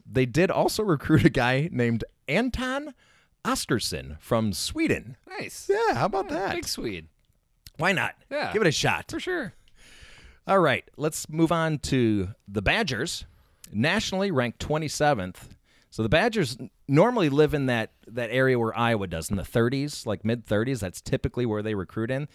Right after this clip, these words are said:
Speaker 1: Getting a little better. Ranked twenty-seventh, sixth in the Big Ten. Average star rating, fifth in the Big Ten. Nineteen commits overall. All nineteen of,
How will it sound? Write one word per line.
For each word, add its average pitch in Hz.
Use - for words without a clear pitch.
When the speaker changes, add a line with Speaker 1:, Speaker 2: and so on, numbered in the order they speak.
Speaker 1:
Getting 110
a 127
little 151
better. 151
Ranked 107
twenty-seventh, 143
sixth -
in 175
the 165
Big 156
Ten. 131
Average 143
star 147
rating, 151
fifth -
in 135
the 110
Big 87
Ten. 82
Nineteen 170
commits 165
overall. 113
All 131
nineteen 156
of, 151